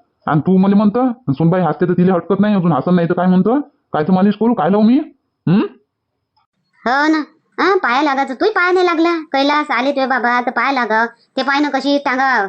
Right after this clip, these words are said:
Speaker 2: उकड्या करून उभी आहे. तिला आहे काही लाज सरम? काही पदर गिदर, छातीवर की काही पदर आहे तिच्या? जराही बोलत नाही तू, हसून राहिली किती किती.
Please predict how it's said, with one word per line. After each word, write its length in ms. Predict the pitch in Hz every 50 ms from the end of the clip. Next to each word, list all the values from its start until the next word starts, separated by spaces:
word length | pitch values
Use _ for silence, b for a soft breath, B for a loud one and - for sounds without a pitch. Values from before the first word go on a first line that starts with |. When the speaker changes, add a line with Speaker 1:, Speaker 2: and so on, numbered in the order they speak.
| 185 - -
Speaker 2:
उकड्या 240 | 254 254 294 277 277
करून 260 | 277 277 285 285 277
उभी 140 | 240 247 269
आहे. 240 | 277 247 262 285
तिला 460 | 294 285 _ _ _ _ - 277 285 277
आहे 140 | 262 269
काही 200 | 285 320 320 320
लाज 160 | 302 285 285 277
सरम? 380 | - 277 269 294 370 440 480 - - -
काही 120 | 254 254 254
पदर 200 | 262 254 269 277
गिदर, 220 | 254 285 277 302 294 294
छातीवर 320 | 254 233 - 285 277 294
की 120 | 262 269 285
काही 140 | - 262 254
पदर 200 | 277 254 254 294
आहे 140 | 262 247 285
तिच्या? 260 | 302 294 - 320 349 415 453 - - _ _ _ _ -
जराही 260 | 214 233 240 285 392 381
बोलत 240 | 392 370 359 359
नाही 120 | 349 339 339 320
तू, 120 | 330 349
हसून 340 | 359 294 208 185 - 302 320
राहिली 200 | 320 339 349 415
किती 200 | 403 381 359 339
किती. 360 | 392 - 415 415 427 622 -